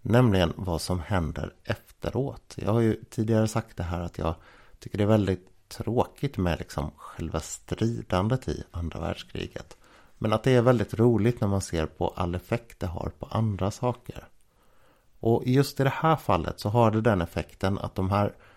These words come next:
hundratrettio till hundrafemtiotusen svarta som sen återvänder hem till största delen till, eh, U S A.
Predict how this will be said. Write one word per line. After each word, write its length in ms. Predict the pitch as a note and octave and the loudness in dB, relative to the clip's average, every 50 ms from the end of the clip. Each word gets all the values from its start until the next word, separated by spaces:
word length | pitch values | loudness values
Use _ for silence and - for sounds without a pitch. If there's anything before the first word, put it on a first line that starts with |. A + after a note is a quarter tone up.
| - - _ _ _ | -20 -20 _ _ _
hundratrettio 640 | - G2 F#2+ G2+ - - A#2 G#2+ - - - B2+ A#2+ | -8 -4 -4 -4 -2 -2 -4 -4 -4 -4 -2 -2 0
till 240 | - A2+ G2+ F2+ - | 2 0 0 -2 -2
hundrafemtiotusen 1000 | - F#2 F#2+ F#2+ F#2 F#2+ F2+ - G2 G2 F#2+ - G2 - - G2 F2+ - - F2 F2+ | -4 -2 -2 0 -2 -2 -2 -2 -2 -2 -2 -4 -8 -8 -6 -6 -6 -4 -6 -8 -8
svarta 480 | - - A2+ G#2+ - - - A#2+ A#2+ | -6 -4 -6 -6 -6 -6 -4 -2 -2
som 200 | A#2 - G#2+ G2 | 0 0 -2 -4
sen 260 | F2+ - F2 D2+ D2 C#2+ - | -2 -2 -2 -2 -2 -4 -6
återvänder 680 | - - F2 F2 - - G2 E2+ F#2+ F2+ F2+ F#2 F#2+ F#2+ | -6 -6 -6 -6 -8 -8 -4 -2 -2 0 0 0 -2 -2
hem 380 | - - B2 B2+ B2+ A2 - - - - | -2 0 0 2 2 2 0 -4 -8 -12
till 120 | - - | -12 -12
största 340 | - - - F#2 - - - | -10 -10 -10 -10 -10 -10 -8
delen 380 | - F2+ F#2+ F2+ F2 G2 G#2+ G#2+ - - - - - - - - _ _ _ _ _ _ _ _ - | -6 -4 -2 -2 -2 -2 -4 -4 -6 -12 -20 -20 -20 -20 -20 -20 _ _ _ _ _ _ _ _ -10
till, 380 | - G2 F#2+ F#2 F2 E2+ E2+ | -4 -2 -2 0 0 0 0
eh, 340 | F2 F2+ F2+ F2+ - - - F#2+ - G1+ - - - - - - - - - - - - - - | 0 0 0 -2 -2 -4 -4 -4 -4 -4 -6 -6 -8 -10 -14 -18 -20 -20 -20 -20 -20 -20 -10 -4
U 160 | - A2+ G#2+ | -2 0 0
S 140 | G#2 - A#2 | 0 2 2
A. 220 | A#2+ C3 A2 D#2 | 4 4 2 2